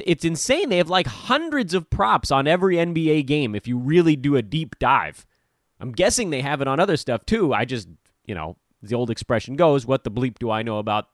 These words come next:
hockey?" <laughs> Anywho. Uh, let's talk about the games coming up on the docket tonight. We'll break some of those down. Again, my bookie dot A G is the website. Promo code is hoopball. You also can get that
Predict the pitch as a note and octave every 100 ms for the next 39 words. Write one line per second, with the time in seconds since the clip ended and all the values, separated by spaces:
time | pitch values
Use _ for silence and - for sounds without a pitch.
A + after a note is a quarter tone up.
0 | _ A#2+ D3 C#3+ D#2+ _ _ _ _ -
1 | - F#3+ - D#3 - - - _ _ _
2 | _ _ _ A2 F2+ E2 F#2 _ _ _
3 | _ _ D#3+ E3+ F3+ - D#4 D4 B3+ B3+
4 | C4 - C4 C4 A3+ G#3 F#3 G#3 G#3+ -
5 | E3+ F3 F#3 D3+ E3+ D3+ E3+ - D#3+ C#3+
6 | D#3 E3 C3 B2 G#2+ B2+ C#3+ - C3 D3
7 | C3+ C3 C3+ C3+ C3 A#2+ A#2+ A2+ - B2
8 | G#2+ B2 A2+ A2+ A2 A2+ - G#2+ - B2
9 | A2+ G#2+ A#2+ A2 - G#2 F2 - - -
10 | A#2+ D3+ C3 A2+ A#2 A2 G2+ F#2+ A#2+ -
11 | F#2+